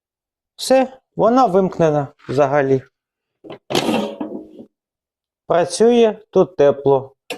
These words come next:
Кілька секунд і вже тепло.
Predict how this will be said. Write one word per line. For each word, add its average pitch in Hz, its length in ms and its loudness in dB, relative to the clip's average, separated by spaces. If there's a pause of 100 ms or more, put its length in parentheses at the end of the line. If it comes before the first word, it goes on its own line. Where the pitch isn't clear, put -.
(420)
Кілька 214 420 2
секунд 247 560 2 (920)
і 143 100 2
вже 147 260 4
тепло. 113 540 -2